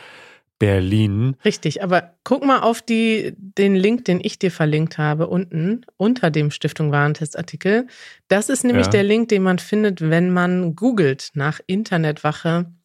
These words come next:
Speaker 2: Berlin, beziehungsweise das ist die Startseite. Und die, muss ich sagen, ist doch schon sehr speziell. Also man hat ganz oben erstmal einen Warnhinweis. Wenn Sie in Not oder Gefahr sind, dann wählen Sie den Polizeiruf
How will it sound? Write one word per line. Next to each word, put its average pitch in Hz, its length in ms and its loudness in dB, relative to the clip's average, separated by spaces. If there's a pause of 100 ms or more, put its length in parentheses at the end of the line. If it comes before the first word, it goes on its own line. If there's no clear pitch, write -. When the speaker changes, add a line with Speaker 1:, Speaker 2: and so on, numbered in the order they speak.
(420)
Speaker 2:
Berlin, 160 500 2
beziehungsweise 170 640 0
das 170 180 0
ist - 160 -8
die 160 60 -8
Startseite. 151 920 0 (600)
Und 202 280 2
die, 208 120 0
muss 262 180 2
ich 226 120 0
sagen, 214 360 2
ist - 180 -4
doch 196 100 -4
schon 196 420 0 (320)
sehr 175 760 2 (360)
speziell. 160 920 -2
Also 151 320 0
man 147 220 0
hat 185 220 -6
ganz 185 380 0
oben 208 340 0
erstmal 175 360 -2
einen 156 240 0
Warnhinweis. 156 1000 0 (460)
Wenn 202 240 4
Sie 226 160 0
in 175 160 4
Not 226 260 2
oder 208 200 0
Gefahr 202 400 -2
sind, 147 260 -2
dann 156 200 0
wählen 196 300 2
Sie 190 160 -2
den 180 200 0
Polizeiruf 175 1040 -2